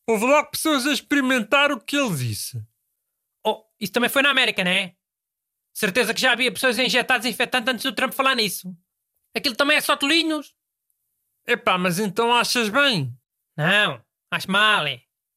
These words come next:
Speaker 1: Ah, estava a ver.
Speaker 2: Mas também é preciso dizer aqui uma coisa. Às vezes a solução para um problema de saúde é sempre absurda ao princípio. Que a medicina às vezes também parece que é só ideias de malucos, hã? Olha, no século dezenove havia um tratamento que era ficar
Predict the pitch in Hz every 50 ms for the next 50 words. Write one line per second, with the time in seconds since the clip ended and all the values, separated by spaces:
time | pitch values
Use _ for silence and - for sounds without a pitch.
0 | _ _ _ _ _ _ _ _ _ _ _ - 190 190 214 226 185 - - 196
1 | 185 180 180 233 240 226 185 175 185 190 202 202 190 170 143 131 127 127 - _
2 | _ _ _ _ _ _ _ _ _ _ - 165 - 185 - 190 233 - - 254
3 | 240 269 254 - 311 285 254 - - 175 180 180 160 147 123 127 120 113 - _
4 | _ _ _ _ _ _ _ _ _ _ _ _ _ _ _ _ _ _ _ -
5 | 180 175 190 294 311 - - - - 302 247 247 269 202 233 254 247 233 214 -
6 | - 196 175 185 220 269 262 294 254 - - - _ _ - 208 - - 277 233
7 | - 240 175 - - 294 277 262 302 285 294 - - - - 262 254 240 220 185
8 | - - 127 120 110 101 104 _ _ _ _ _ _ _ _ _ _ - 185 165
9 | - 240 240 233 233 233 226 226 226 240 180 175 254 220 - 262 262 247 - 262
10 | 240 - - 233 - 269 247 240 254 247 208 254 254 226 202 160 - - 170 165
11 | 175 202 190 180 _ _ _ _ _ _ _ _ _ _ _ _ _ _ _ _
12 | _ _ _ _ _ _ - 196 220 214 208 175 - 233 240 - - - 214 220
13 | 254 247 247 240 220 247 254 240 240 233 226 202 220 208 190 214 214 254 240 -
14 | - 247 226 - - - 247 262